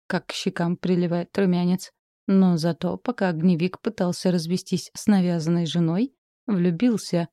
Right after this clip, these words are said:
и теперь они счастливы в браке. Значит, я зря ринулась отчитывать Калеба, и моя вера в него оправдалась. Он бы не стал пользоваться временным браком, чтобы получить девушку в постель.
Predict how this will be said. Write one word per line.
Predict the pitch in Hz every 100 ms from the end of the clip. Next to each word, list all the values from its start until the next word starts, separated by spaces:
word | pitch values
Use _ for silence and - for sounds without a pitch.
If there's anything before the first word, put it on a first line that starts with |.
| _ _
и | 196 185
теперь | 151 151 165
они | 190 254
счастливы | 240 175 156 185 165 180
в | 156
браке. | 156 170 - 185 - _ _ _ -
Значит, | 226 262 349 254 202
я | 190
зря | 170 202 285
ринулась | 165 160 165 170 -
отчитывать | - - 185 175 180
Калеба, | 185 175 180 190 185 _
и | 202 185
моя | 175 175 160
вера | 170 175 214
в |
него | 226 226 247 247
оправдалась. | 185 - 180 185 226 202 175 - - _ _ _ -
Он | 240
бы | 185
не | 175
стал | 170 - 175 175
пользоваться | - 175 156 165 160 180
временным | 170 175 170 170 170
браком, | 170 170 - 202
чтобы | - 175 160
получить | 175 170 - 175 -
девушку | 165 175 160 - -
в |
постель. | - 175 - 170 175